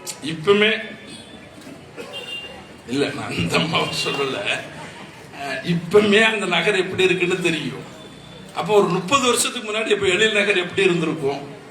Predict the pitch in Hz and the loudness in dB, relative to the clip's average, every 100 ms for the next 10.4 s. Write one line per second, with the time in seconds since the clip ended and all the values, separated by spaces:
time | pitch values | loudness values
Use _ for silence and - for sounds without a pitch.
0 | - - - - - - 160 175 165 233 | -18 -18 -20 -20 -20 -8 2 4 4 4
1 | 262 240 233 233 208 220 214 202 196 202 | 4 4 4 6 6 6 4 4 2 4
2 | - 185 208 208 226 202 170 175 196 196 | 4 4 4 4 4 4 4 4 2 4
3 | 185 196 214 185 - - - - - - | 8 8 8 4 -4 -16 -18 -20 -20 -20
4 | - - 160 233 214 170 190 170 131 - | -20 -4 0 4 4 2 0 -4 -8 -12
5 | - - - - - - - - - - | -16 -18 -20 -20 -20 -20 -20 -20 -18 -18
6 | - - - - - - - - 202 202 | -18 -18 -18 -18 -20 -20 -2 4 4 4
7 | 240 202 202 175 143 - - 131 143 143 | 2 2 0 -4 -8 -12 -10 -8 -8 -2
8 | 147 147 165 180 180 170 165 156 160 165 | 0 2 2 2 4 2 2 0 -2 -2
9 | 160 165 160 220 320 214 208 320 214 196 | -4 -2 2 4 4 4 4 4 0 0
10 | 185 170 127 117 | -2 -4 -10 -14